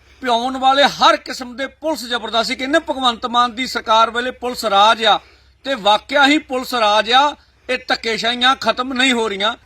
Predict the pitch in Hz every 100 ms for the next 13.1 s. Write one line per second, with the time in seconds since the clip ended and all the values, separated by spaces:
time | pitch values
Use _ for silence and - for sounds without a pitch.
0 | _ 147 165 165 175 208 208 190 - -
1 | - 185 202 269 277 262 254 - 202 196
2 | 226 175 202 180 190 185 180 180 185 196
3 | 202 190 190 190 - _ _ _ _ _
4 | _ _ 127 151 180 190 190 180 - 160
5 | 175 170 175 175 170 165 - 180 170 156
6 | 175 190 214 175 160 165 - 175 156 165
7 | 196 _ _ _ _ _ _ _ _ _
8 | - _ _ - 139 160 175 - 202 190
9 | 170 190 190 202 208 _ - 127 143 196
10 | 220 202 185 170 139 165 180 - - 214
11 | 208 - - _ 131 139 160 180 180 190
12 | - 220 175 185 190 175 160 147 147 113